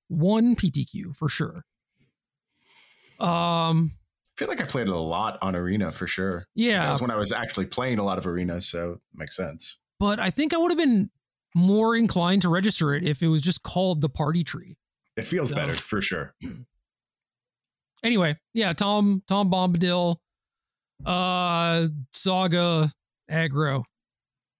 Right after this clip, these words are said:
Speaker 1: Great card,
Speaker 2: I got
Speaker 1: great
Speaker 2: no-, I
Speaker 1: archetype.
Speaker 2: got nothing for this one. Like, maybe there's some combo where you could,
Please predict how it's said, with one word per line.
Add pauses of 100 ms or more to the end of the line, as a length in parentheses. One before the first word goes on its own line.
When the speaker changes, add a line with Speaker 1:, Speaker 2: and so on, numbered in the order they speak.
(280)
Speaker 1:
Great
card,
Speaker 2:
I
got
Speaker 1:
great
Speaker 2:
no-,
I
Speaker 1:
archetype.
Speaker 2:
got
nothing
for
this
one.
Like,
maybe
there's
some
combo
where
you
could,